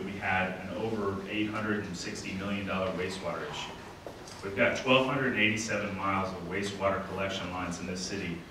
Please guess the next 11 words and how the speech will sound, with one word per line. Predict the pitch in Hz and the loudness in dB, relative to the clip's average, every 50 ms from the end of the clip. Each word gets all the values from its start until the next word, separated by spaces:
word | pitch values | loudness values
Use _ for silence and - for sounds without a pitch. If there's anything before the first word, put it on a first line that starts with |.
| - - - - - - 92 | -12 -8 -6 -6 -6 -6 -6
and | 92 92 | -2 0
seventy-two | - - 117 117 120 127 139 139 - - - 139 139 | 4 8 10 10 10 10 8 6 4 2 2 2 0
percent | 127 127 120 - 131 131 120 104 | 0 0 -2 0 2 2 4 4
of | - 101 98 - | 2 2 2 4
all | - - 117 120 127 | 6 6 8 8 6
of | 123 113 | 6 4
those | 110 110 110 | 2 4 8
lines | - - - - 92 92 - | 10 10 10 10 8 6 4
are | - - - - | 2 2 2 2
clay | 104 101 98 101 | 2 2 2 2
pipes. | 98 - - 92 92 - - - | 2 0 0 0 0 -2 -6 -10